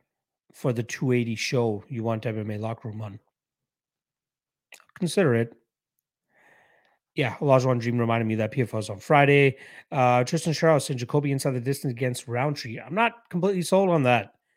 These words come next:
You know, I love me some Jacoby, but I'm not completely sold on, uh, him beating him inside the distance. I think he'll play it super safe, try to keep him at distance, and just outpoint him. Luke Fulton saying, "Luke gave for me, I got him at minus one sixty, though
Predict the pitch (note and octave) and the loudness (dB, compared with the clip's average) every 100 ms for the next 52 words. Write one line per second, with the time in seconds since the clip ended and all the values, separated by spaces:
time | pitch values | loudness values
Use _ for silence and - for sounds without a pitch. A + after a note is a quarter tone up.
0 | _ _ D3+ F3+ F#3 F3+ F3+ E3+ D#3+ C#3+ | _ _ 2 4 6 4 4 0 0 -2
1 | C#3+ D#3+ C#3 A#2+ A#2 B2+ B2+ C#3+ C#3+ C3 | 4 6 6 2 0 -2 -2 -4 -6 -8
2 | D3 C3 A#2+ - C3 A#2+ G#2+ - - - | -6 -6 -6 -2 0 -2 -4 -18 -20 -20
3 | _ C#3 A#2+ A#2 A2+ A2+ A2 A2 A2+ A#2+ | _ -2 0 0 -2 -2 -4 -6 -8 -4
4 | C3+ B2 B2 A#2+ A#2+ A#2 A2+ C3 A2 G#2 | -2 0 -2 -2 -2 -2 -2 -2 -4 -4
5 | A#2+ - G#2 - - _ - - A#2+ E3 | -6 -6 -10 -10 -14 _ -18 -8 -2 2
6 | E3+ F3+ E3+ E3+ D#3 D3 E3 E3+ - - | 4 6 6 4 -2 0 0 0 -4 -6
7 | C#3 D3+ D#3 D3+ C#3+ C3 D3 D3 D3+ C#3+ | -4 -2 -2 0 0 0 -4 -2 -4 -4
8 | B2 B2+ - B2 A#2+ A#2 C3 G2 _ _ | -4 -4 -2 -2 0 -2 -2 -6 _ _
9 | _ _ _ _ _ _ _ _ _ - | _ _ _ _ _ _ _ _ _ -20
10 | - - _ - D#3+ D3 D#3+ E3 E3 C#3+ | -20 -20 _ 2 2 6 6 6 2 2
11 | C#3+ C3+ C#3+ D3 D3 C3+ C3+ C3+ C#3 C3 | 2 2 2 2 0 0 -2 0 2 0
12 | B2 B2+ B2 C3 B2+ A#2+ B2 A#2 B2 A#2 | 0 0 0 -2 -2 -2 -2 -4 -8 -6
13 | D3+ C#3+ - C3+ B2 C3 B2 A#2 | -4 -4 -4 -4 0 2 4 2